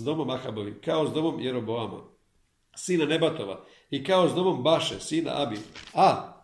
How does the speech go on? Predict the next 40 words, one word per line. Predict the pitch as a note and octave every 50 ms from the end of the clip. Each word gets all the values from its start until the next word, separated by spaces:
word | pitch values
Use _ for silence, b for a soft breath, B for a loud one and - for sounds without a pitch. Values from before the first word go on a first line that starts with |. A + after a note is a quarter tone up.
| _ _ _ -
Izabelu | C3+ C3+ A#2+ C#3 C#3 C#3+ A#3 A#3+ A3
ću | - - E3+
prožeti | D#3 F#3 G#3 G#3+ G#3+ E3+ - -
psi | - - - C4 A#3+ -
na | C#3 C#3 C3+ -
polju | - G#3+ G3+ G3 F3
izraelskom, | G3 G3 E3+ F3 F3 G3+ E3+ D#3+ C#3+ B2
nitko | D3 G3 - - -
je | C#3+ B2+
neće | D3 F3+ F3+ F3+ - -
pokopat.” | - A#2 - F3 E3+ F#3 E3 - - B B B B
Zatim | B C#3 E3 F3 E3 D3 D#3+
otvori | F3+ F3+ F3+ E3 C#3+ C#3
vrata | C3 C3+ D#3+ F3+ G#3 - G#3+
i | F#3+
pobježe. | - A#3+ A#3 F#3+ E3 B2+ G#2+ G2+ - - - _ _ _ _ _ _ _
Kao | - G#3+ A3+
što | - - A3+
mu | G#3 G#3+
rekao | A3+ A3 A3 F3+
Elizej, | E3+ F3 D#3+ C#3 C#3 C3+ -
pobježe | - C#4+ C#4 A#3 F3+ C#3 B2+ A#2+ -
čovjek. | - C#3+ B2+ A2+ G2+ - - _ b b b b b b b
A | F3 E3+
kaže, | - B3+ B3 A#3+ A3 G3+
Jehu | G#3+ B3 A#3 E3+ G#3
ode-, | G#3+ A#3 A3+ A3 G3 - B B B
Jehu | B G3 A3+ G#3+ G#3+
izađe | A3+ G#3+ A3+ G#3+ E3+ E3
sa | D#3 D#3+ E3
časnicima | D#3+ D#3+ F#3 G#3 - B3 G#3+ F3+ - E3+ D#3
svoga | D3 E3 G3 G3+ F#3+ E3
gospodara, | C#3 C#3 - D#3 C#3+ D#3 F3+ G3 G#3 G3+ F3 F3+
oni | G3 G3
ga | F3+ F3
pitaše, | F3 F3 F3 E3+ F3+ - - C#3+ A#2+ - B B B B B B
„Jel | B D3+ F3 F3
sve | D#3+ - - B3
u | B3 A3+ F3+
miru? | G3 G#3 G#3+ F#3 D#3+